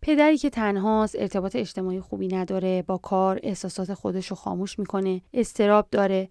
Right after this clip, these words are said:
جریان هیجان و عاطفه در درونش خشک شده و از خودش کار می‌کشه و ارزش خودش رو فقط در کار و موفقیت جستجو می‌کنه،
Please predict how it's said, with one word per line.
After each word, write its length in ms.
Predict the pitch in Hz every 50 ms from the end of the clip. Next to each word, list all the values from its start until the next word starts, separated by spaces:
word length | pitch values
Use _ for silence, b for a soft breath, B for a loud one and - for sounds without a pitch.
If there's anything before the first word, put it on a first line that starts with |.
| _ -
جریان 380 | - 262 262 254 262 285 294 311 302 247 247
هیجان 680 | 208 196 202 196 190 - 208 208 214 214 220 220 240 285
و 140 | 208 202 - -
عاطفه 680 | - 208 190 - - 196 180 - 214 202 196 196 196 190
در 160 | - 190 190
درونش 580 | 180 190 190 190 185 190 196 196 190 185 185 -
خشک 280 | - - 196 190 196 -
شده 460 | - - - 202 190 196 190 190 185 - -
و 40 | 262
از 180 | 247 240 240 -
خودش 320 | - 294 277 285 247 -
کار 300 | - - 214 208 214 202
می‌کشه 500 | 185 175 165 - - - 240 - 240 226
و 60 | - -
ارزش 400 | - 240 214 208 190 247 247 -
خودش 460 | 302 - - 262 247 254 247 - - 226
رو 140 | 214 214
فقط 340 | 208 - - 190 185 196 202
در 200 | - 202 185 185
کار 300 | 180 - - 202 202 202 190
و 100 | 196 185
موفقیت 680 | 190 190 185 180 185 - 190 190 - 180 180 185 180
جستجو 420 | - 220 170 - 220 190 160 185 190
می‌کنه، 480 | 185 180 - - 202 190 185 185 180